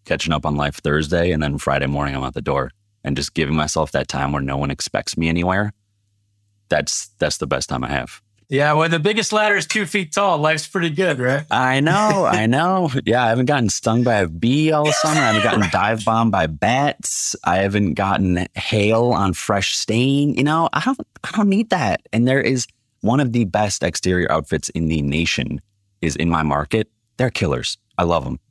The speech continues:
Speaker 1: I refer all my stuff to 'em. Those clients are in great hands.
Speaker 2: Awesome.
Speaker 1: Yeah.
Speaker 2: Yeah. And that, and I think, you know, I, we do hear that a little bit, figuring out your place, right? Whether it's, some companies are very, very good at just commercial stuff and they try to break into residential and it's,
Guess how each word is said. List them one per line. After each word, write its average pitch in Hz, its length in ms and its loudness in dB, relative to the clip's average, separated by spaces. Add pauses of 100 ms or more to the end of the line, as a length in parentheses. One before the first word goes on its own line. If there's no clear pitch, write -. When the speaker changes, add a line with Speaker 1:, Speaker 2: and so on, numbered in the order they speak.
(180)
Speaker 1:
I 85 40 0
refer 87 280 0
all 80 120 2
my 82 100 0
stuff 78 280 -2
to 82 120 -2
'em. 78 240 0
Those 80 160 -2
clients 80 340 -4
are 71 80 -2
in 67 60 -4
great 73 260 -4
hands. - 360 -6 (280)
Speaker 2:
Awesome. 101 460 -2 (540)
Speaker 1:
Yeah. - 140 2
Speaker 2:
Yeah. 120 200 2
And 139 100 2
that, 175 220 2
and 165 100 0
I 156 120 2
think, 156 320 -4
you 120 160 0
know, 117 60 2
I, 117 140 0 (140)
we 127 140 2
do 135 200 0
hear 123 260 2
that 110 140 2
a 101 60 0
little 101 220 0
bit, 98 280 -4
figuring 175 460 0
out 131 240 -2
your 104 280 0
place, 110 580 -2
right? 123 240 0
Whether 113 280 0
it's, - 320 -4
some 151 200 -2
companies 151 420 -4
are 113 60 -2
very, 127 300 0
very 139 160 0
good 123 140 0
at 117 80 0
just - 220 -6
commercial 120 460 0
stuff 131 340 -4
and 95 80 -4
they 95 80 -2
try 139 160 0
to 131 80 0
break 123 320 -2
into 127 180 2
residential 120 580 0
and 107 80 0
it's, 95 200 -4